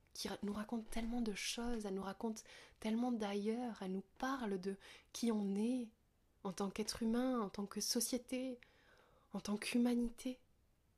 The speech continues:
Un petit, euh, exercice que je vous proposerais, en fait, ça serait de juste faire une liste. Vous savez, je vous ai partagé, moi, toutes les,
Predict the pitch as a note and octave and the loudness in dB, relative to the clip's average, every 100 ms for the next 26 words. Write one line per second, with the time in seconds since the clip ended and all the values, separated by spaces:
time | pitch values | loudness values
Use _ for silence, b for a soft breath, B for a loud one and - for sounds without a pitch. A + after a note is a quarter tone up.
0 | _ _ _ _ _ _ _ _ _ _ | _ _ _ _ _ _ _ _ _ _
1 | _ _ _ _ _ _ _ _ _ _ | _ _ _ _ _ _ _ _ _ _
2 | _ _ - G3+ G3 G#3+ - A#3+ A3+ G3 | _ _ -6 -4 -4 -6 -2 2 2 0
3 | G#3+ - B B G#3+ G#3 G#3+ C#4 - G#3+ | -2 -8 B B 2 2 2 4 4 2
4 | G3+ G#3 - G3 F#3 G#3 A#3+ G#3+ F#3+ G#3+ | 0 -2 -2 -2 0 2 4 2 0 -2
5 | - G3 - F#3+ F#3 F#3+ - B B B | -4 -10 -8 -4 -4 -4 -8 B B B
6 | B - G3 A#3+ - G3+ - G3 G3+ F#3+ | B -10 -2 -2 -2 -6 -4 -4 -2 0
7 | G3 G#3+ - - - _ _ - F#3+ G3+ | 0 -2 -2 -6 -18 _ _ -10 -2 2
8 | G#3+ F#3+ F#3+ G3 - G3+ F#3+ G#3+ G3 G3+ | 2 0 -2 -2 -4 -4 0 0 0 -2
9 | A#3 A3 G3+ F#3+ F#3 | -6 -6 -2 -2 -4